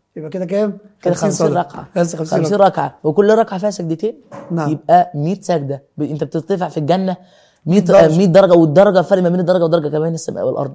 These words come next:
Speaker 1: لا،
Speaker 2: شوف.
Speaker 1: وبت-، لا، وت-، وإيه،
Speaker 2: وتحط
Speaker 1: وبتبقى
Speaker 2: عنها
Speaker 1: خطيئة.
Speaker 2: خطيئة.
Speaker 1: نعم.
Speaker 2: والله يضاعف لمن يشاء، يعني، وكمان، يعني، سبحان الله، يعني، الله سبحانه وتعالى غفور رحيم، فممكن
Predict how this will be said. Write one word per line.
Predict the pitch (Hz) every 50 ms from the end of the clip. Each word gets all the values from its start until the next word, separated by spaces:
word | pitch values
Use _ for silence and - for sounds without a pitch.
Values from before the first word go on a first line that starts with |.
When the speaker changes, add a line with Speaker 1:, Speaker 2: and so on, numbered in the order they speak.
| -
Speaker 1:
لا، | 185 180
Speaker 2:
شوف. | 151 - 170 165
Speaker 1:
وبت-، | 180 147 -
لا، | 220 208 208
وت-، | 208 190 - -
وإيه، | - - 165 160
Speaker 2:
وتحط | 165 160 - -
Speaker 1:
وبتبقى | 208 214 190 196
Speaker 2:
عنها | 220 247 240 180
Speaker 1:
خطيئة. | - 254 - - 247 262 - -
Speaker 2:
خطيئة. | - 180
Speaker 1:
نعم. | 175 190 196 311
Speaker 2:
والله | 160 165 170 170 185 202 240 247 233 214 196 170
يضاعف | 180 180 175 190 220 220 185 175
لمن | 180 175 185 208
يشاء، | 226 202 175 - 220 226 190 151
يعني، | 151 147 160 156 -
وكمان، | - 151 156 147 - 170 180 202 214 196 -
يعني، | 151 147 151 151
سبحان | 151 - 175 190
الله، | 196 185 170 - - -
يعني، | 143 139 135 139
الله | 139 143 156 156
سبحانه | - - 165 170
وتعالى | 160 156 170 151
غفور | 156 151 196 202 190
رحيم، | 185 - 214 185
فممكن | 190 185 196 208 202 214 208 190